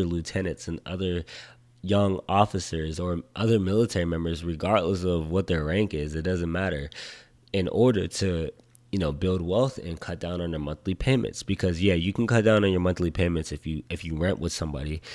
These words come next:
and, you know, there's two or three other people that are gonna rent with you, or maybe one other person that's gonna rent with you. But you're really gonna cut down your monthly payments and build wealth simply by just owning a house.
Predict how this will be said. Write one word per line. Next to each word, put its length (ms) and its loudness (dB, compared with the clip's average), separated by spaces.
and, 240 0
you 80 0
know, 120 0
there's 260 -4
two 240 -2
or 40 2
three 260 0
other 320 0
people 440 2
that 140 0
are 140 -4
gonna 240 -4
rent 220 0
with 160 -4
you, 160 -2
or 40 0
maybe 240 0
one 220 0
other 160 0
person 320 -4
that's 140 -4
gonna 160 -4
rent 180 0
with 180 -6
you. 180 -6
But 400 4
you're 180 4
really 480 6
gonna 260 2
cut 240 -2
down 180 0
your 100 0
monthly 280 -2
payments 480 -2
and 420 4
build 260 2
wealth 440 -6
simply 800 2
by 260 0
just 320 0
owning 360 6
a 120 -2
house. 560 -8